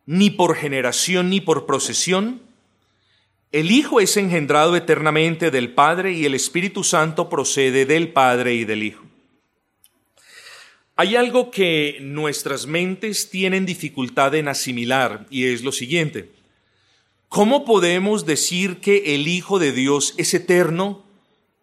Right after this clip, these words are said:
pero que a la vez fue engendrado eternamente? Hasta este punto,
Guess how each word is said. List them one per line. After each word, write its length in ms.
pero 320
que 180
a 80
la 140
vez 280
fue 380
engendrado 1700
eternamente? 1200
Hasta 480
este 260
punto, 600